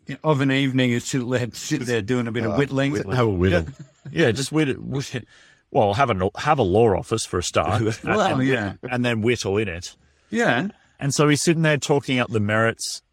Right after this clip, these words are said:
Speaker 4: of his idea and the revolution it was going to work in river transportation to his partner. And it's noted that his partner did not think much of the idea and sought to discourage him.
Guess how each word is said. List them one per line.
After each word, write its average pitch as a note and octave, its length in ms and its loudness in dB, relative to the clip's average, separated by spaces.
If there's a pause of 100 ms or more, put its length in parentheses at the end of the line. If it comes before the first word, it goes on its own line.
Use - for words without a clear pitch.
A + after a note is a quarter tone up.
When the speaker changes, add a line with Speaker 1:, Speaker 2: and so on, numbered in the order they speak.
(100)
Speaker 4:
of G#2 240 0
his G#2 300 -2
idea G#2+ 460 2
and G#2+ 100 0
the G#2 80 0
revolution A2+ 720 0
it G#2+ 80 -4
was G2 180 -6
going G#2+ 460 0
to G2 440 -2 (160)
work G#2 400 0
in G2 180 0
river G2 300 0
transportation G2 960 -4
to F#2+ 140 -4
his F#2 120 -4
partner. F#2 500 0 (520)
And A#2 420 0
it's A#2 260 -2
noted B2+ 380 0
that A#2 120 2
his G2+ 120 -2
partner G#2+ 680 2
did G#2+ 200 -2
not A#2+ 300 0
think F#2 220 -6
much E2+ 260 -8
of F2 80 -10
the D#2+ 120 -6
idea F2 340 -4
and E2+ 140 -4
sought F2+ 280 0
to - 80 -12
discourage E2+ 600 -2
him. D#2+ 240 -12